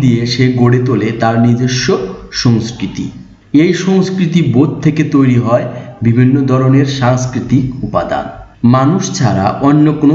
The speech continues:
প্রাণীর মধ্যে এসব থাকে না। ইতর প্রাণীর মন থাকে না বলে তার সংস্কৃতি নেই, তার ভালো মন্দের বোধ নেই, তার নৈতিকতার বালাই নেই।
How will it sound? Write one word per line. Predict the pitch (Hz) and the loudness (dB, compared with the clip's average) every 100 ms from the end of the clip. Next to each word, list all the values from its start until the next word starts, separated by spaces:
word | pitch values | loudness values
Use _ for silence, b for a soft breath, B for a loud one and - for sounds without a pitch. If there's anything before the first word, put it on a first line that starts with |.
| 156 | 2
প্রাণীর | 160 139 135 127 | 0 2 2 2
মধ্যে | 113 113 - 98 95 - | 0 -2 -2 -2 -2 -2
এসব | 104 101 104 - | -2 -2 -2 -4
থাকে | 95 - 92 | -6 -6 -4
না। | 92 92 - - - | -6 -6 -12 -8 0
ইতর | 185 190 190 | 2 2 0
প্রাণীর | 185 170 160 160 160 | 0 0 0 -2 0
মন | 156 160 160 | 2 2 0
থাকে | 123 123 165 | 0 0 2
না | 160 | 2
বলে | 123 104 101 - - | 0 0 -2 -4 -2
তার | 113 117 | -2 -2
সংস্কৃতি | - 131 123 - 107 98 | 0 2 2 0 -2 -2
নেই, | 78 78 - - - | -2 -4 -8 -12 -6
তার | 120 127 113 | 0 0 0
ভালো | 107 127 135 | 0 2 2
মন্দের | 131 120 117 117 | 2 2 2 0
বোধ | 101 104 98 95 | 0 0 0 0
নেই, | 95 78 - - B B B | -2 -2 -6 -14 B B B
তার | 120 120 135 | -2 0 2
নৈতিকতার | 135 139 - 113 107 104 101 | 2 2 -2 -4 -2 -2 -2
বালাই | 95 98 87 80 | -2 -2 -2 -4
নেই। | 71 71 | -8 -10